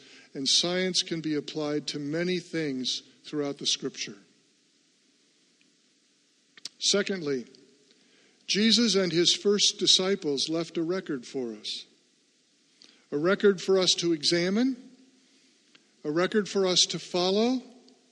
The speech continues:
or not. Archaeology has uncovered what was left behind by them.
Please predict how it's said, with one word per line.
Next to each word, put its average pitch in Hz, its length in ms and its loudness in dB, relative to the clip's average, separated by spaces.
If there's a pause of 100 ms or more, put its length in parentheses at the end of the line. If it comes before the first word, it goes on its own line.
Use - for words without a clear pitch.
(580)
or 180 360 -2
not. 165 520 -6 (3000)
Archaeology 202 840 4
has 165 220 2
uncovered 190 640 2
what 196 160 4
was 160 240 0
left 175 340 0
behind 175 600 -2
by 135 180 -4
them. 117 300 -8